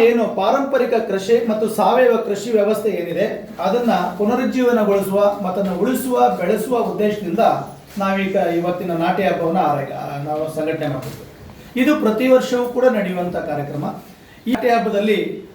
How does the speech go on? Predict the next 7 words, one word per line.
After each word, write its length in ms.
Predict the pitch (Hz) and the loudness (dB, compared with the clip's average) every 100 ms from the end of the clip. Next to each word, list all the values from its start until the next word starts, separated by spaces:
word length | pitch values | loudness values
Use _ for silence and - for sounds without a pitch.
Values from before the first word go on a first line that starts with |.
| - | -2
ನಾವು 280 | 208 220 196 | 2 2 2
ಮೂವತ್ತೆರಡು 800 | 208 269 277 - 233 233 233 190 | 2 2 0 0 0 4 4 4
ಜಾತಿಯ 480 | 190 190 208 190 202 - - - - - - 214 | 2 2 2 4 4 2 -8 -16 -20 -20 -12 2
ಅಳಿವಿನಂಚಿನಲ್ಲಿರುವಂತ 1200 | 208 269 285 269 240 233 226 214 202 175 156 170 196 214 - - - 165 | 4 4 4 4 4 2 0 2 2 0 -2 0 2 2 0 -12 -12 0
ಔಷಧೀಯ 540 | 220 262 277 277 269 254 | 2 4 2 2 4 4
ಗುಣಗಳನ್ನು 480 | 202 240 254 254 247 | 4 4 6 4 4
ಹೊಂದದಂತ 480 | 196 190 165 156 | 0 0 -2 -4